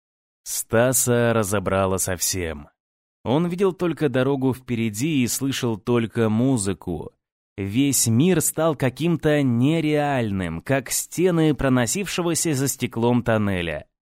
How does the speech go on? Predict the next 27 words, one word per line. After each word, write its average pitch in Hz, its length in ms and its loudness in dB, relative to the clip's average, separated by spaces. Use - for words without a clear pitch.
Только 92 640 0
тоннеля 107 520 0
цветного, 117 880 -2
блистающего 123 840 -2
огнями, 113 760 0
с - 140 -4
мелькающими 120 840 -2
красочными 113 640 -4
тенями 113 680 0
и 101 180 -6
фигурами. 123 840 -2
И 104 360 -2
руль 170 400 0
был 160 240 0
уже 151 260 -2
не 147 140 2
рулём, 147 500 2
а 131 80 2
штурвалом 131 640 0
самолёта, 110 960 2
и 92 240 -8
по 92 160 -6
бокам 143 460 -2
уже 151 280 0
чудились 160 600 -2
крылья 107 640 0
истребителя. 98 1300 -4